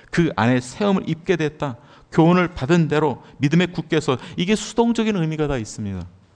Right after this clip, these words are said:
바로 하나님의 은혜로 구속받은 자의 모습이 이 하나님의 이루신 그런 어떤 구속적인 면, 하나님이 이루신 것에 대한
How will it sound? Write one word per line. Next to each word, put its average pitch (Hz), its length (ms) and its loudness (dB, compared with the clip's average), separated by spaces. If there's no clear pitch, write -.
바로 170 160 4
하나님의 247 480 4
은혜로 165 400 2
구속받은 202 560 2
자의 175 160 2
모습이 131 560 -4
이 196 80 0
하나님의 247 760 2
이루신 233 480 2
그런 185 180 0
어떤 156 220 -2
구속적인 185 840 0
면, 120 400 2
하나님이 254 380 4
이루신 170 400 0
것에 143 140 4
대한 120 300 0